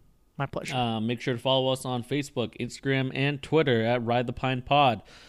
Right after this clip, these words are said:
Speaker 2: Also,
Speaker 1: Yeah.
Speaker 2: make sure to check us out on TeePublic. Uh, we have some great merch out there. I got, I got mine. Go get yours. And, uh,
Speaker 1: Well, let me, let me say one more thing.
Speaker 2: Yes, sir.
Speaker 1: So we,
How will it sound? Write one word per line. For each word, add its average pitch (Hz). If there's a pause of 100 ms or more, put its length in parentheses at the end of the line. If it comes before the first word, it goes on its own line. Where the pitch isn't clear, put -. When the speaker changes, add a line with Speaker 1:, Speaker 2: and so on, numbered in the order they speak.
(200)
Speaker 2:
Also, 123
Speaker 1:
Yeah. 120
Speaker 2:
make 123
sure 127 (160)
to -
check 139
us 135
out 135
on 135
TeePublic. 165 (720)
Uh, 107
we 110
have 117
some 117 (420)
great 143
merch 147
out 120
there. 135 (500)
I 117
got, 127
I 127
got 135
mine. 135
Go 123
get 139
yours. 135 (1200)
And, 131
uh, 135 (760)
Speaker 1:
Well, 254
let 262
me, 262
let 233
me 269
say -
one 226
more 220
thing. 151
Speaker 2:
Yes, 165
sir. 180
Speaker 1:
So 220 (260)
we, 214